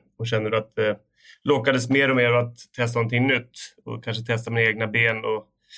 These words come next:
vara head coach. Eh, och då var väl första tanken att vi skulle ta oss till, eh, Centraleuropa någonstans.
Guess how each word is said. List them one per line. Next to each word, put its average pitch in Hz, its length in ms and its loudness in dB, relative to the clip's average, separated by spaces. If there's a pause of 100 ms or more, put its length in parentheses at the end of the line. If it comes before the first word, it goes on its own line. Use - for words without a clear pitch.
(840)
vara 135 180 2
head 135 220 2
coach. - 480 0 (160)
Eh, 101 280 -4
och 104 100 -2
då 117 120 -2
var 120 160 4
väl 120 80 4
första 120 340 -2
tanken 110 360 -2
att 101 60 -6
vi 101 40 -12
skulle 117 200 -6
ta 107 100 0
oss 104 180 -2
till, 107 300 -4
eh, 110 220 -4
Centraleuropa 110 840 2
någonstans. 104 560 -4